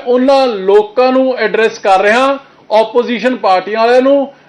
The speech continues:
ਜਾਂ ਕੁਛ ਕੁ ਕਿਸਾਨ ਵੀਰਾਂ ਨੂੰ ਜਿਹੜੇ, ਅਹ, ਕਨਫਿਊਜ਼ ਕਰ ਰਹੇ ਨੇ, ਉਹਨਾਂ ਨੂੰ ਮਿਸਗਾਈਡ ਕਰ ਰਹੇ ਨੇ ਕਿ ਜੀ ਤੁਹਾਡੀ ਲੈਂਡ ਗ੍ਰੈਬ ਹੈ ਜਿਹੜੀ, ਲੈਂਡ ਦੇ ਉੱਪਰ ਕਬਜ਼ੇ ਨੇ ਜਿਹੜੇ, ਉਹ ਸਰਕਾਰਾਂ ਨੇ ਕਰ ਲੈਣੇ। ਇਹੋ ਜਿਹੀ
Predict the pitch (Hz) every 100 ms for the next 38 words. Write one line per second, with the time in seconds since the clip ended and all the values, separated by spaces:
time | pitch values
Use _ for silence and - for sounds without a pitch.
0 | 160 220 277 233 151 - 247 240 233 254
1 | 247 220 214 226 233 233 240 233 214 233
2 | 247 226 185 - _ - 196 208 208 220
3 | 208 208 254 220 247 214 220 220 240 247
4 | 220 226 247 240 202 185 214 202 226 220
5 | 214 196 208 226 233 220 254 254 - -
6 | - 247 247 254 - 254 208 214 240 208
7 | 185 196 220 226 185 208 214 214 220 226
8 | 240 220 190 185 202 208 208 220 - 202
9 | 214 196 220 214 208 226 208 233 220 196
10 | 202 202 220 220 208 220 240 247 - 190
11 | 202 226 220 147